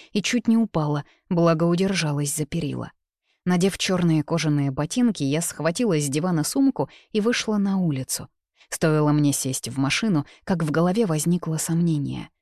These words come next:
все ли я взяла. Судорожно заглянула в сумку и ощутила на себе насмешливый взгляд Трэвиса. Я сердито на него посмотрела, намекая, чтобы он прекратил пялиться.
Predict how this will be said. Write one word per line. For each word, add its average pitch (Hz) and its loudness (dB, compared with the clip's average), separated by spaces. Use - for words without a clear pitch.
все - -2
ли 247 2
я 160 0
взяла. 156 -6
Судорожно 180 2
заглянула 156 2
в - -10
сумку 208 -2
и 175 0
ощутила 208 -2
на 208 0
себе 196 -2
насмешливый 214 0
взгляд 165 -2
Трэвиса. 151 -4
Я 160 0
сердито 156 -2
на 151 4
него 151 2
посмотрела, 160 0
намекая, 160 0
чтобы 156 -2
он 185 2
прекратил 180 -2
пялиться. 143 -4